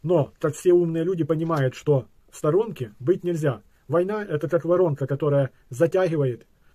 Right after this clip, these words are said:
каждого, кто хоть как-то от-, имеет отношение к той стране, которая воюет против кого-либо. И я лично считаю, что страна, в которой сажают за призывы к миру, фактически она обречена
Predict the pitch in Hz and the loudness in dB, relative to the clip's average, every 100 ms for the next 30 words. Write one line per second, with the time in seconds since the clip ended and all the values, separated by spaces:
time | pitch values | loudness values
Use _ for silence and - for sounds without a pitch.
0 | _ _ - 180 143 117 110 101 _ _ | _ _ 2 4 4 0 -8 -12 _ _
1 | _ _ _ _ - 160 165 143 - 202 | _ _ _ _ -2 0 0 -4 -2 -4
2 | - 151 143 - 151 170 151 147 151 139 | -2 -4 -4 -6 -2 -2 -2 -4 -6 -4
3 | 180 151 135 _ - - 160 123 - _ | -2 -2 -4 _ -14 0 0 0 -6 _
4 | _ - 151 175 196 147 151 147 143 160 | _ -6 -4 -2 -4 -2 0 0 2 2
5 | 175 151 120 - _ - 156 147 143 156 | 2 -2 -4 -10 _ -8 -6 -4 -4 -2
6 | 151 135 110 104 _ _ _ _ - 151 | 0 -2 -4 -12 _ _ _ _ -6 0
7 | 151 151 180 170 160 143 147 156 143 147 | 2 2 2 0 0 -6 -2 -2 0 -2
8 | 135 _ _ - 147 170 160 131 143 156 | -4 _ _ -8 -6 -2 -2 -2 -2 0
9 | 139 117 _ - - 160 147 151 135 120 | 0 -2 _ -20 -4 0 2 2 2 -2
10 | 151 160 151 151 131 156 196 202 123 - | -4 -2 0 0 -2 -4 -4 -4 -4 -8
11 | _ _ _ _ _ 160 143 180 151 - | _ _ _ _ _ -6 -6 -6 -8 -4
12 | 135 - _ _ _ _ _ - 151 175 | -6 -6 _ _ _ _ _ -8 -4 -4
13 | 214 151 _ _ - 151 170 170 196 175 | -6 -8 _ _ -6 -2 0 0 -2 -2
14 | 123 | -6